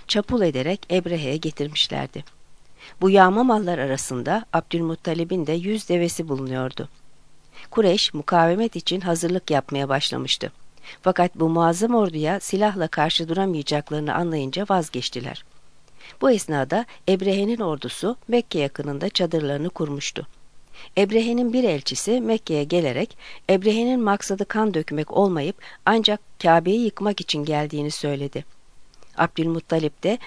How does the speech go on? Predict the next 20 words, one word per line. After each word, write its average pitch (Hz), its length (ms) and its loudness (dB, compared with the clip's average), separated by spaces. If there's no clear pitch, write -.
Mekkeliler 156 580 2
namına 147 560 -2
kendilerinin 185 640 2
de 202 80 2
kan 208 280 -2
dökülmesine 170 600 -2
taraftar 165 540 0
olmadıklarını 165 720 -2
bildirdi. 143 500 -4
Gelen 254 300 4
elçi 202 480 0
geri 202 260 4
dönüp 156 400 -2
Ebrehe'ye 170 520 0
bu 180 120 -2
haberi 156 280 0
ulaştırdı. 147 680 -2
Abdülmuttalip 160 800 -2
tarafından 147 640 -2
da 185 160 0